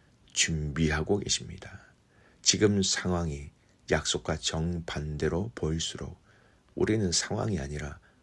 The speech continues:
말씀을 붙드는 훈련이 필요한 것이죠. 그리고 그 기다림이, 기다림의 시간이 오히려, 오히려 나와 하나님과 더 깊이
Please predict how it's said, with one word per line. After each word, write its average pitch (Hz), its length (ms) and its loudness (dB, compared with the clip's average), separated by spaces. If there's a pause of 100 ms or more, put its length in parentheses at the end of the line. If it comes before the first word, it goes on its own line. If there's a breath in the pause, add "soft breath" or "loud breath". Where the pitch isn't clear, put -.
말씀을 67 500 0
붙드는 73 640 -6 (280)
훈련이 73 600 -2
필요한 - 420 -4
것이죠. - 440 -8 (840 soft breath)
그리고 101 280 6
그 101 220 2
기다림이, 78 800 -2 (720 soft breath)
기다림의 82 480 2
시간이 73 540 0 (420 soft breath)
오히려, 82 540 2
오히려 82 520 2 (400 soft breath)
나와 76 380 2
하나님과 78 560 -2
더 78 240 -4
깊이 92 600 -4